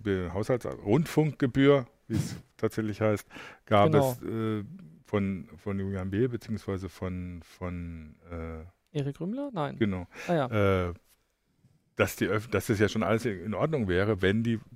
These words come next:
Speaker 1: Öffentlich-Rechtlichen tatsächlich unabhängiger von der Politik wäre. Und das ist natürlich eine Geschichte, die kann ich nur unterschreiben, ne? Diese blöden
Speaker 2: Mhm.
Speaker 1: Rundfunkräte, wo die Politik und die sogenannten gesellschaftlich relevanten Gruppen, was dann Gewerkschaften und Kirchen sind,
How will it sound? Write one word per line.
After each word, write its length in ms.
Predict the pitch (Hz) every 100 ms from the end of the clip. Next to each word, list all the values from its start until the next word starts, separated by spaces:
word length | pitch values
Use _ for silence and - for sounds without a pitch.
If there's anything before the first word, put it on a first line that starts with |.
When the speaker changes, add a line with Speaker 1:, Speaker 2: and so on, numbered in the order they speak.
| 117
Speaker 1:
Öffentlich-Rechtlichen 640 | 107 107 107 95 98 98
tatsächlich 360 | 95 90 90 85
unabhängiger 520 | 92 101 95 101 95
von 120 | -
der 80 | 101
Politik 460 | 95 98 90 98 -
wäre. 100 | 80
Und 140 | 78 92
das 240 | - 127
ist 200 | - 165
natürlich 280 | 160 135 139
eine 80 | 127
Geschichte, 460 | 110 - 117 - 107 - - - -
die 40 | -
kann 140 | 110
ich 60 | 104
nur 140 | 107
unterschreiben, 560 | 104 98 - 82 80 82
ne? 100 | 90
Diese 220 | 95 92
blöden 260 | 92 92 92
Speaker 2:
Mhm. 60 |
Speaker 1:
Rundfunkräte, 680 | 90 143 165 - 95 95 95
wo 80 | 95
die 100 | 92
Politik 520 | - 92 92 143 156 -
und 180 | - 90 - - _ _
die 220 | 123 110
sogenannten 520 | 110 143 131 117 127
gesellschaftlich 720 | 120 101 98 117 117 - 101
relevanten 460 | 104 92 90 98 92
Gruppen, 340 | 131 147 92
was 140 | 90 -
dann 100 | 98
Gewerkschaften 520 | 90 92 - 85 95
und 80 | 82
Kirchen 300 | 127 127 104
sind, 220 | 101 113